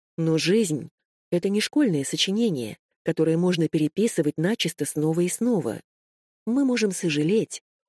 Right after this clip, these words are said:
можем искренне раскаиваться в содеянном, в своих поступках, грехах и ошибках, но, увы, нам не дано исправить их последствия. Каково же влияние семейно-родовых тайн на будущие поколения?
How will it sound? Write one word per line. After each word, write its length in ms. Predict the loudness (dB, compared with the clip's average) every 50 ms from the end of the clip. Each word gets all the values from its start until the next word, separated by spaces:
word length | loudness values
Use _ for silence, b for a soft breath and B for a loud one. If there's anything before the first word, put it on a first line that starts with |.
| _ _ _ -2
можем 320 | 0 0 0 0 -2 -2 -2
искренне 480 | -2 -2 -2 -2 -2 -2 0 0 0
раскаиваться 720 | 0 0 -2 -2 -2 -2 0 2 2 0 0 -2 -4 -4 -4
в 40 | -2
содеянном, 720 | -2 -2 -2 0 2 2 2 2 0 -2 -6 -8 -8 -10 -16 _ _ _ _ -12
в 60 | -6
своих 340 | -2 0 0 0 0 -2 -6
поступках, 800 | -8 -8 -8 -4 0 0 0 0 -2 -6 -10 -10 -10 -12 -14 _
грехах 540 | -4 -2 0 0 0 -2 -2 -2 -2 -4 -4
и 120 | -2 0 0
ошибках, 680 | 0 0 0 0 0 0 -2 -4 -8 -10 -10 -10 -14 -20 _ _ _ _ _ _
но, 240 | -4 -2 0 0 0
увы, 320 | 0 2 2 2 2 0 0 -2
нам 260 | -4 -2 -2 0 0
не 80 | 0 0
дано 360 | 0 0 2 2 2 2 0
исправить 520 | 0 -2 -4 -2 -2 0 0 -2 -2 -2
их 120 | -4 -4 -4
последствия. 760 | -6 -4 0 2 2 2 0 -2 -4 -6 -6 -4 -6 -8 -10 _ _ _ _ _ _ _ _ _ _ _
Каково 380 | -6 -4 -2 0 0 2 2 2
же 100 | 2 2
влияние 520 | 2 2 2 2 2 0 2 0 0 0
семейно-родовых 1000 | -2 -2 -2 0 2 2 2 2 2 2 2 0 0 0 0 0 0 0 -2 -4
тайн 460 | -2 0 0 2 0 0 -2 -6 -12 -18 _ _ _ _ _ _
на 160 | -2 -2 0 0
будущие 460 | 0 0 0 0 0 0 0 0 -2
поколения? 720 | -2 -2 -2 0 0 2 2 0 0 -2 -6 -8 -10 -14